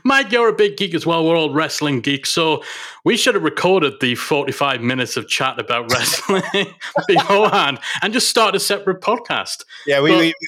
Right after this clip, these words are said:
Speaker 2: are, we, are, we were armchair booking for sure.
Speaker 1: Yeah.
Speaker 2: Uh, <laughs> pontificating
Speaker 1: Yeah.
Speaker 2: and prognosticating.
Speaker 1: But what I love, that actually backs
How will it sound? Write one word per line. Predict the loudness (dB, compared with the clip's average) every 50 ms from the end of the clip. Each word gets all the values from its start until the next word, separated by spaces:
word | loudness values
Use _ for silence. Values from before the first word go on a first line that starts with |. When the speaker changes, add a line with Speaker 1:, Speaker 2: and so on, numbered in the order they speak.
| 0
Speaker 2:
are, | 2 2 2 2
we, | 2 4
are, | 4 2 2 0
we | 0 2 2
were | 4 2 4 4
armchair | 4 4 4 2 0 -2 -2 0 2 0 0
booking | 2 2 0 0 0 0 -2 -2 -6
for | -8 -10 -8 -4
sure. | -4 0 2 2
Speaker 1:
Yeah. | 4 4 2 0 -2 -8 -10 -4 0 2
Speaker 2:
Uh, | 2 2 2 0 0 0 0 0
<laughs> | 0 0 0 -2 -2 0 2
pontificating | 0 2 2 2 0 0 0 -2 -6 -6 -4 -4 -2
Speaker 1:
Yeah. | -2 0
Speaker 2:
and | -2 -2
prognosticating. | 0 0 0 0 0 0 -2 -2 -2 -4 -6 -8 -12 -8 -8 -6 -6 -6 -8 -12 _ -20 -20 -20 -10 -4
Speaker 1:
But | 0 2 4
what | 4 4
I | 4 2
love, | 2 2 2 2 2 2 0
that | 0 -2 0 0
actually | -2 -4 -2 -2 -2 -2
backs | -2 -2 -2 -2 0 0 -2 -2 -4 -4